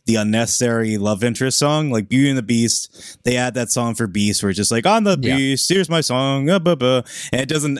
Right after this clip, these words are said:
Speaker 1: add or any-, it doesn't tell us anything about the Beast we don't know. I don't know how it goes. It doesn't add, it, it just three extra minutes of filler, and it's a
Speaker 2: It's
Speaker 1: new
Speaker 2: like if
Speaker 1: song
Speaker 2: you
Speaker 1: for
Speaker 2: went
Speaker 1: the
Speaker 2: to,
Speaker 1: soundtrack.
Speaker 2: it's like if you went to Coco and you gave, you know, the, uh, Hector, the skeleton guy, his own song,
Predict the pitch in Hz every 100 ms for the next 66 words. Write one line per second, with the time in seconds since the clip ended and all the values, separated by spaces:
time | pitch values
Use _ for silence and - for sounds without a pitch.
0 | - - 151 156 139 139 - - 156 170
1 | 214 147 175 143 156 170 175 139 110 123
2 | 120 - 110 107 98 90 87 92 135 165
3 | 147 135 127 110 98 92 90 - - -
4 | - - - 110 151 143 143 - 135 156
5 | 165 156 139 160 - - - 175 185 156
6 | - 135 127 113 - 107 95 98 95 -
7 | - - 113 123 131 151 196 190 143 190
8 | 180 113 123 113 - 107 - 185 208 180
9 | 156 175 147 - 131 127 110 107 110 120
10 | 117 - - - 131 117 104 104 113 113
11 | 107 107 104 - 117 92 131 - 120 95
12 | 95 _ _ 131 - 127 117 120 110 98
13 | 95 101 90 90 85 64 127